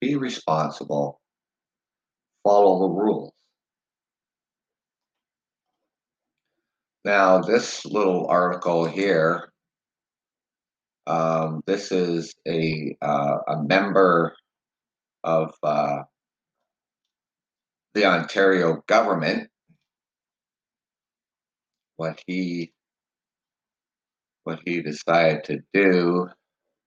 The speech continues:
So a member of parliament here in Ontario. Now, this, this person who works <clears throat> under Doug,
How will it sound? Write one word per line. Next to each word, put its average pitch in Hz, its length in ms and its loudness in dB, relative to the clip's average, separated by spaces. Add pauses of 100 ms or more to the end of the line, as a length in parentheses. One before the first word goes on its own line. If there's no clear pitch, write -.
(2750)
So 92 100 4
a 90 60 2
member 113 380 6
of - 140 0
parliament 95 680 2 (840)
here 87 180 -4
in 90 80 -2
Ontario. 87 880 0 (2000)
Now, 113 320 6
this, 139 360 -2
this 123 180 -10 (140)
person 117 380 -6
who 101 180 -8
works 101 480 -6 (220)
<clears throat> - 80 -12 (1500)
under 92 280 -4
Doug, 87 340 0